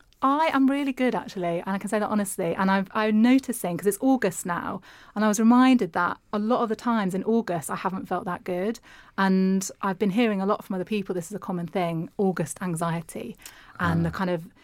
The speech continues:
Speaker 1: someone described it as recently, um, like a Sunday night anxiety, um, the kind of thinking about Monday morning, but for the whole month of August thinking about autumn.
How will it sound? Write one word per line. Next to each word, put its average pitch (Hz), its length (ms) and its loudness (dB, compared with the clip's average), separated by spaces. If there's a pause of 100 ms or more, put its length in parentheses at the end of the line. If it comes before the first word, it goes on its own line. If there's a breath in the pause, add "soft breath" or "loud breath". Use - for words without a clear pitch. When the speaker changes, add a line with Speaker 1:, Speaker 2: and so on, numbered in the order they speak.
(280 soft breath)
Speaker 1:
someone 214 260 2
described 180 400 -2
it - 80 0
as 175 140 -4
recently, 180 680 -2
um, 170 600 -2 (540)
like 185 240 0
a 165 40 0
Sunday 190 600 4
night 180 560 -2
anxiety, 175 880 -4 (440 soft breath)
um, 165 260 -2
the 180 80 -4
kind 180 180 -4
of 160 60 -6
thinking 185 380 -2
about 170 240 -4
Monday 175 320 -2
morning, 170 500 -4
but 180 240 -2 (240 soft breath)
for - 100 -6
the 160 60 -2
whole 202 160 0
month 185 220 0
of 160 80 -8
August 185 500 0
thinking 175 320 -4
about 170 460 -6
autumn. 262 640 0